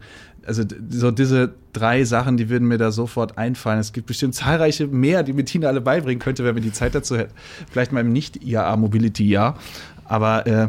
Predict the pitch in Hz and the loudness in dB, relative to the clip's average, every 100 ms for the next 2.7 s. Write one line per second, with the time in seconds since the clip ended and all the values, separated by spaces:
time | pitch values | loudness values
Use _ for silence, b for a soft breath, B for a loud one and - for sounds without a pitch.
0 | 107 123 110 127 151 143 110 135 123 120 | -2 -2 -2 0 0 0 2 2 0 -2
1 | - 131 - 139 - - - 139 113 - | -4 -6 -4 -6 -6 -18 -6 -2 -2 -2
2 | 113 110 - 127 110 107 | -4 -4 -4 -2 2 2